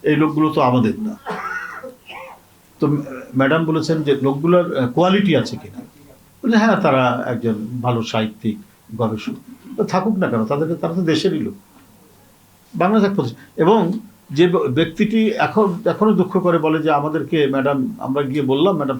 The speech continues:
শুনলো না।" তো আমি কিন্তু মনে খুব গর্ববোধ করেছি যে নেত্রী এরকমই হতে হবে, যে তার মাথার মধ্যে, তার হৃদয়ের মধ্যে গোটা জনগণ ধারণ করে।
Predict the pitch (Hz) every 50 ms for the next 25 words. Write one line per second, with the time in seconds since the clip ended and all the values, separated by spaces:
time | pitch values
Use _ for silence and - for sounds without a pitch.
0 | - - 170 170 151 120 107 107 - - _ _ _ _ _ _ _ _ _ _
1 | _ _ _ _ - - - 170 196 240 247 262 277 220 277 254 214 220 202 190
2 | 190 175 151 147 - - - - - - _ - 196 156 160 165 160 156 160 156
3 | 135 143 131 - - 113 101 98 98 - - - - _ _ _ _ _ _ _
4 | _ - - 139 135 196 190 214 240 233 226 262 294 294 277 254 240 - 254 254
5 | 240 156 143 101 120 110 101 92 - - - - _ _ _ _ _ _ - _
6 | _ _ _ _ - - - - - - - - - - 151 135 180 185 196 208
7 | 196 214 240 254 262 254 - - - - _ _ _ - 214 127 127 143 139 135
8 | - - 214 202 196 180 147 113 98 92 110 107 104 98 101 127 113 123 123 120
9 | 120 113 113 117 117 - - - - - - - - 170 175 165 170 202 185 202
10 | 214 220 220 254 - 190 185 143 120 107 131 131 120 110 120 165 180 185 220 202
11 | 170 170 170 175 175 180 185 180 151 120 - - 202 214 208 208 139 98